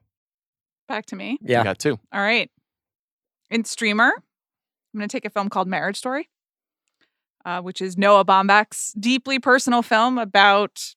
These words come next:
Speaker 1: divorce and pretty much his. Uh, it absolutely wrecked me and Sean as children of divorce.
Speaker 2: C O Ds.
Speaker 1: C O Ds. Um,
Speaker 3: One of our better episodes ever, I think.
Speaker 1: yeah. I, this,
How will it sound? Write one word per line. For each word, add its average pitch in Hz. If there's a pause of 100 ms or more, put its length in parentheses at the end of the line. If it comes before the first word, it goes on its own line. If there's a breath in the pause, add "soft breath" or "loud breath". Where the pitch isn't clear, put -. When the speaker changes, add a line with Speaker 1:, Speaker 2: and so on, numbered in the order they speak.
Speaker 1:
divorce 190
and 175 (280)
pretty 370
much 208
his. 175 (640 soft breath)
Uh, 233
it -
absolutely 240
wrecked 214
me 240
and 226
Sean 214 (220)
as 226
children 220
of 202
divorce. 190
Speaker 2:
C -
O 143
Ds. 139
Speaker 1:
C 240
O 220
Ds. 208 (120)
Um, 220
Speaker 3:
One 196
of 240
our 269
better 120
episodes 95
ever, 65
I -
think. 302
Speaker 1:
yeah. 185 (160)
I, - (720)
this, -